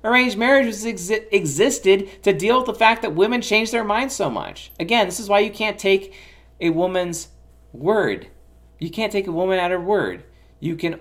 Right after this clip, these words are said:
only, you can only judge her by her actions. That's reality, folks. You need to be there for your daughters. I'm not saying arranged marriage is okay.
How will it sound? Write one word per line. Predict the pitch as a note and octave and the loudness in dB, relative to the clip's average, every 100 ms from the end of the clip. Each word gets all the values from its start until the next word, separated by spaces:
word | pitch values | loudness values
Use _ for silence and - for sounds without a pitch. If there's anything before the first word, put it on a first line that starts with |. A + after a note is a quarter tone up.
| - | -4
only, | C#3 G3 D#3+ B2+ E3+ E3+ _ _ _ _ - _ _ _ _ _ _ _ _ _ _ _ _ - - - _ - - - - - | -2 -2 -2 -4 -6 -10 _ _ _ _ -20 _ _ _ _ _ _ _ _ _ _ _ _ -20 -20 -20 _ -20 -20 -20 -20 -8
you | B2 | -4
can | E3 D#3 | -2 -2
only | C#3 D#3+ E3+ | -2 -2 -4
judge | C#3+ C#3+ E3 | 2 2 2
her | D#3+ | -4
by | D3+ C3+ C#3+ | 0 0 0
her | C#3+ D#3 C#3+ | -4 -8 -4
actions. | F3+ - - A2 D#2 - - - - | -4 -4 -10 -10 -10 -16 -20 -20 0
That's | E3+ A3 - | 2 2 -2
reality, | E3+ G#3 A3+ A3+ E3 G2+ | 0 4 6 6 4 0
folks. | - C#3 G3+ - - - - _ _ - | 2 4 4 0 -14 -16 -20 _ _ -6
You | E3 | 0
need | A#3 G#3+ | 0 0
to | |
be | G3 A#3 | -2 2
there | G#3 F#3+ | 4 4
for | G3 | 4
your | F#3+ | 4
daughters. | C#3+ G3+ F#3+ F2+ - - | 6 8 8 4 -4 -6
I'm | G#3 | 0
not | G#3 | 0
saying | G#3 G#3 G3+ F#3+ E3+ - - | 0 0 2 0 -2 -12 -6
arranged | E3 F#3 E3+ D#3 | 0 2 2 -2
marriage | E3+ F3 | -2 -2
is | D#3+ D#3 | -2 -2
okay. | C#3 - A3 F#3+ F#2 | -2 2 2 2 -4